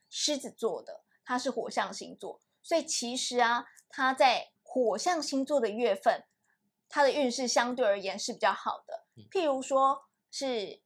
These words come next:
Speaker 1: 狮子座的八月、牡羊座的四月，以及射手座的十二月，是他运势比较强的时候。
Speaker 2: 嗯，嗯，嗯。
Speaker 1: 嗯，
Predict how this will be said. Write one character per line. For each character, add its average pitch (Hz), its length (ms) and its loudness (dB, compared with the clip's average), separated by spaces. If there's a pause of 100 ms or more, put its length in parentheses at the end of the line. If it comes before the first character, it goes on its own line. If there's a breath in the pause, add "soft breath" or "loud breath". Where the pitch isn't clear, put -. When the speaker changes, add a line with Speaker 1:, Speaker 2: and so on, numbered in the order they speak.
Speaker 1:
狮 294 220 -2
子 254 40 -2
座 233 140 0
的 185 80 -6
八 226 260 2
月、 254 380 -2 (380)
牡 233 100 -4
羊 220 180 -2
座 247 140 4
的 226 40 0
四 311 300 -2
月， 262 380 2 (160)
以 214 180 -8
及 226 380 -8
射 294 160 6
手 233 160 -2
座 220 240 0
的 175 320 -2 (100)
十 - 300 -4
二 247 200 2
月， 196 360 -8 (100)
是 - 160 -10
他 262 280 -2
运 294 140 2
势 233 200 -6
比 - 40 -10
较 196 140 -4
强 - 240 -12
的 160 100 -14
时 - 200 -12
候。 - 340 -8
Speaker 2:
嗯， 107 80 -18
嗯， 92 320 -18
嗯。 233 140 -6
Speaker 1:
嗯， 165 180 -14